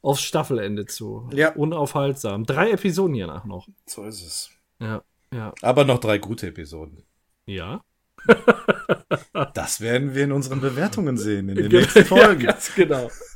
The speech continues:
Speaker 1: So war
Speaker 2: Schaltet
Speaker 1: das.
Speaker 2: auch dann wieder ein.
Speaker 1: Alles klar.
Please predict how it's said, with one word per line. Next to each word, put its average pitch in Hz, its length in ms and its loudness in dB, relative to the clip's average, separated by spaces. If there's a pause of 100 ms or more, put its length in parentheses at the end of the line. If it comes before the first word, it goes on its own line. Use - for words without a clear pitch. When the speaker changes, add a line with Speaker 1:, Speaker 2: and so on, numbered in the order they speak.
(140)
Speaker 1:
So 131 140 -4
war 131 60 -4
Speaker 2:
Schaltet 156 360 4
Speaker 1:
das. 175 80 4
Speaker 2:
auch 185 40 2
dann 190 180 4
wieder 202 240 6
ein. 131 380 -6 (440)
Speaker 1:
Alles 175 480 4
klar. 107 280 -8